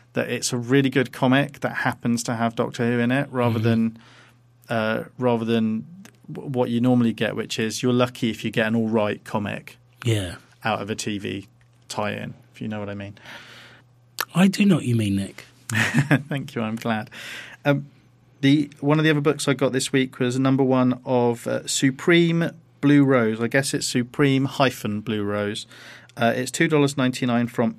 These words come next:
Speaker 1: Image. It's set notionally in the Supreme universe as created by Rob Liefeld way back when. Um, Alan Moore has famously done some really nice work on this universe as well. Um,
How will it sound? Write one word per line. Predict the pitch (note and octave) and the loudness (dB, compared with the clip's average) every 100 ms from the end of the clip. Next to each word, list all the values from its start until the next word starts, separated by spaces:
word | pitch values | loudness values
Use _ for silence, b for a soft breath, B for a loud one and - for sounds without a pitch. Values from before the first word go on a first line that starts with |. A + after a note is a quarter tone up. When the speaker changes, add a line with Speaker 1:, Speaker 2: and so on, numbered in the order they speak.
| - | -4
Speaker 1:
Image. | B2 A2+ A#2 A#2+ - | 0 2 2 -2 -10
It's | - B2 - | -6 -8 -2
set | - - F3 D#3 - - - - _ _ _ - | -2 4 2 2 -4 -6 -6 -8 _ _ _ -4
notionally | D3 C#3+ C#3+ - B2+ A#2+ A#2 A#2 - | 2 4 4 2 2 4 2 -2 -4
in | A#2+ A#2+ | 0 2
the | A#2 | 2
Supreme | A2+ - B2 - C3+ C3 B2 | 0 0 0 2 4 6 6
universe | A#2+ B2+ A#2 A2+ A#2+ - - B B B | 6 4 4 0 -2 -6 -12 B B B
as | - A#2 | -6 -4
created | - B2 A#2 A#2 | 0 0 0 -2
by | A#2 | 0
Rob | A2+ A#2 A2+ | 2 2 2
Liefeld | A#2+ A#2+ A#2 A#2+ G#2+ G#2 | 2 0 0 0 0 -2
way | A2 G#2+ | -2 -2
back | G#2 G#2+ - | -2 -4 -6
when. | A#2 G#2 G#2 - B B B | -6 -4 -6 -12 B B B
Um, | A2+ - | -8 0
Alan | C3 B2+ | 2 2
Moore | B2 A#2+ A#2 | 2 2 0
has | A#2 | -2
famously | - A2+ A2+ - | 0 0 0 -6
done | A#2+ A2 | -6 -6
some | A2+ A2+ | -6 -4
really | A2+ G#2+ G#2+ G#2+ G#2+ - | -4 -4 -4 -6 -8 -10
nice | - A#2 A2+ - | -6 -2 -2 -4
work | A2+ A2 A2 | -4 -4 -4
on | A#2+ G#2+ G#2+ | -6 -6 -6
this | A2 - - _ | -6 -6 -10 _
universe | A#2+ A#2 A#2 A#2+ A#2+ - | -2 0 2 0 0 -4
as | B2+ C3 | -8 -4
well. | C3 D3 D#3 B B B B B B B _ | 0 0 -2 B B B B B B B _
Um, | C3+ B2+ | -2 -2